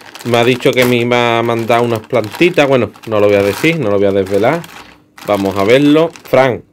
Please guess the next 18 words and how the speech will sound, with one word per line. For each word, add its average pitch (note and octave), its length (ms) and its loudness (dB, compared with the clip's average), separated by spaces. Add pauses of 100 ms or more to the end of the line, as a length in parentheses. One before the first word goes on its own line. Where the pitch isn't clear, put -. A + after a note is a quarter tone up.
(100)
antes G#2+ 320 -2
de B2 80 4
nada, A#2 320 0
por A2 160 -2
supuesto, G#2+ 440 -4
aunque G#2 220 -4
ya F#2+ 100 0
te G#2 120 -2
lo G#2 100 2
he G2+ 40 2
dado G#2+ 240 2
por G#2+ 300 -2
privado, G#2+ 460 -2 (1300)
te A2+ 100 2
lo G#2+ 80 2
vuelvo G2+ 300 0
a - 20 -2
dar. E2 160 -4